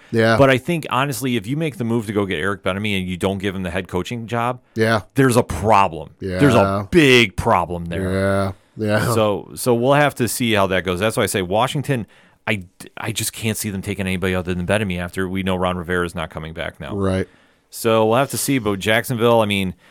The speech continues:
Speaker 2: I think Peterson is still safe there.
Speaker 1: Uh, on a
Speaker 2: And
Speaker 1: very short leash.
Speaker 2: But, I mean, with Jacksonville, it's like he turned this team around into a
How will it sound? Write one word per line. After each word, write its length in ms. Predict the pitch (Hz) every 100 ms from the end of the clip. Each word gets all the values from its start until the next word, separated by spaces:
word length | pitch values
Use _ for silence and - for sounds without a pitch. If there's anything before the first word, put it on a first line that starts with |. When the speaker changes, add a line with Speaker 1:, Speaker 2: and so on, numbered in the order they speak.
| _ _
Speaker 2:
I 120 | 110
think 240 | - 139 -
Peterson 460 | 135 131 120 123 107
is 100 | -
still 220 | 117 98
safe 360 | - 110 110 -
there. 320 | 117 123 120
Speaker 1:
Uh, 380 | 131 117 110 107
on 180 | 107 110
a 20 |
Speaker 2:
And 80 | 104
Speaker 1:
very 240 | 104 101 95
short 260 | 104 90
leash. 320 | 90 87 -
Speaker 2:
But, 420 | 113 107 127 110 - _
I 80 | -
mean, 200 | 147 135
with 140 | 131 104
Jacksonville, 420 | 139 131 147 135
it's 140 | 123
like 140 | 123 98
he 120 | 120
turned 220 | 147 139
this 140 | 131
team 180 | - 139
around 240 | 117 127 120
into 580 | 113 - 120 113 101 - - 104
a 260 | 104 101